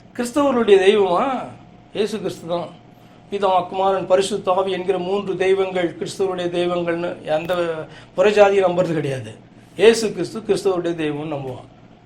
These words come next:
கிறிஸ்தவத்துக்குள்ளதான் இருக்கிற பயங்கர பக்திவான்களுக்குள்ள இருக்கிற பிரச்சனை தான் பிதா, குமாரன், பரிசுத்த ஆவி என்ற மூன்று வார்த்தைகளும் மூன்று தனி நபர்களை குறிக்கிறது என்று ஏமாற்றி வஞ்சிக்கப்பட்டு அநேக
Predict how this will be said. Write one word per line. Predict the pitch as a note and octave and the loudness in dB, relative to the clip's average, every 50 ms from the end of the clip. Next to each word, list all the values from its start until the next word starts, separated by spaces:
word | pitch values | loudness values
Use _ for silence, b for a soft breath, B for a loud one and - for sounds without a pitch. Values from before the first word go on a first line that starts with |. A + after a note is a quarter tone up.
| - - - | -20 -14 -12
கிறிஸ்தவத்துக்குள்ளதான் | F3 D#3+ - - - F#3+ F#3 F#3 - F#3+ E3+ D3+ F#3+ F#3 F#3 F#3+ F#3+ G3 G3 G3+ G#3 A3 A3 G#3 | -12 -12 -8 -2 0 0 0 0 -2 -6 -10 -8 -8 -4 -2 0 0 2 2 2 2 2 2 2
இருக்கிற | G3 G3+ G3 - G#3 G3+ G3 | 0 0 0 0 0 0 2
பயங்கர | F3+ F#3+ F3+ F#3+ F#3+ F#3+ G#3 G#3 | 2 2 2 2 2 0 0 0
பக்திவான்களுக்குள்ள | G3+ G3+ G3+ G3 G3 - G#3+ G#3 G#3 G#3 G3+ G3+ G3+ G3 G3+ F#3+ F#3+ G#3+ G#3 G#3 G3+ | 2 2 0 0 -2 -4 -4 0 2 2 2 2 2 0 0 0 0 0 0 2 2
இருக்கிற | G3 G3 G3 G3+ G3+ F#3+ | 0 0 -2 0 -2 -2
பிரச்சனை | G3+ G3+ G3+ F#3+ - A3+ G#3 F#3 E3+ | 0 -2 -2 0 0 0 2 2 2
தான் | E3 D#3+ D#3+ D#3+ D#3 D3+ - B B B B B B - | 4 4 4 4 2 0 -2 B B B B B B -4
பிதா, | F#3+ G3 G#3+ A3+ A3 G#3 G#3 | 0 4 6 8 8 6 4
குமாரன், | G#3 F#3+ F#3+ F#3 F#3 F#3 F3+ F3+ E3+ | 2 2 4 4 4 4 2 -2 -2
பரிசுத்த | F3 F3 F3+ F3+ F3+ G3 F3+ F3+ | -2 -2 -2 -2 -4 -4 -2 0
ஆவி | E3+ E3+ E3+ | 2 2 0
என்ற | E3+ D#3+ E3 | 0 -2 -4
மூன்று | D#3+ E3 F3 F#3+ G3+ G3+ G3 E3+ | -4 -2 -2 -2 -2 -2 -2 -2
வார்த்தைகளும் | E3 D#3+ D#3+ E3+ E3+ - - E3+ E3+ E3+ E3 E3 D#3+ E3 | 2 2 2 2 0 -2 -6 -4 -4 -4 -6 -6 -6 -6
மூன்று | E3+ F#3 G3 F#3 F3 - | -6 -6 -6 -6 -6 -8
தனி | - E3 E3 F3+ F#3+ | -6 -6 -4 -4 -4
நபர்களை | F#3 F3+ E3+ E3+ F#3 F3 F3 F#3 F3 E3+ D#3 | -2 -2 0 0 0 -2 0 -2 -4 -4 -4
குறிக்கிறது | - F3 E3 E3+ - - E3 D#3+ D3+ D#3 | -4 -4 -4 -4 -4 -6 -8 -6 -4 -4
என்று | D#3 D3+ D#3 C#3+ C#3+ D#3 D#3 D#3 D3 C#3+ B B B B B - | -4 -4 -4 -6 -4 -2 0 0 -2 -2 B B B B B -6
ஏமாற்றி | D3+ E3 F3+ G3 G3 F#3+ F3+ F3 E3+ F3 - F3+ F3 | -2 0 0 2 2 2 0 0 0 -4 -4 -4 -2
வஞ்சிக்கப்பட்டு | D#3+ D#3+ D#3+ F3 E3+ G3 G3 F#3+ - F3 E3+ E3+ E3+ D#3+ - - E3+ D#3+ D#3+ D#3 - | -2 -2 -2 -4 -6 -6 -8 -4 -6 -6 -4 -2 -4 -6 -4 -6 -6 -6 -4 -6 -6
அநேக | - D3+ D#3+ E3+ F3 F3 E3 - E3+ E3+ D#3+ D#3 | -6 -6 -4 -2 -2 -2 -2 0 0 0 0 -2